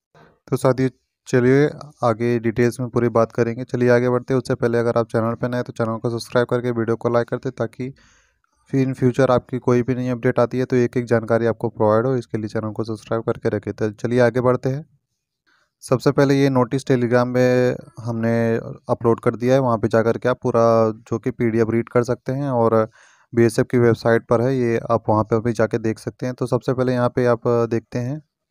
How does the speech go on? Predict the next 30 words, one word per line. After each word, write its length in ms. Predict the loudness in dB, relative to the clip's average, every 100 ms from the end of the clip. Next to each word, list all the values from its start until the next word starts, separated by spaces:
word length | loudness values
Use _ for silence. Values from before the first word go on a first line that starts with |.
| _ _ _ _ -2
यहाँ 200 | 2 2
पर 140 | 4
आप 100 | 2
देख 180 | 2 0
सकते 240 | 2 0 0
हैं, 80 | 2
"Detailed 420 | 2 4 2 4
advertisement 760 | 2 2 2 2 2 0 -6 -2
for 200 | 2 4
a 100 | 4 4
direct 440 | 4 4 2 0
recruitment 580 | 0 2 0 0 -4 2
of, 200 | 0 2 2
uh, 400 | 4 4 2 -2
assistant 500 | -6 -4 -2 0 -4 -2
sub 240 | 0 0
inspector 480 | -2 -2 -4 0 -2 -2
stenographer 640 | -6 -6 -2 0 0 2 -2 -2 _ _ _ _
head 240 | 0 0 2
constable 480 | 0 2 2 2 0
ministerial", 540 | -4 -6 -2 0 0 -4 _ _ 0
और 160 | 2
उसके 200 | 2 2
साथ 280 | 2 2 2
ही, 40 | 0
"In, 160 | 2
uh, 180 | 2 2 0
central 320 | -2 2 2
armed 200 | 2 0
forces 440 | 0 0 2 -2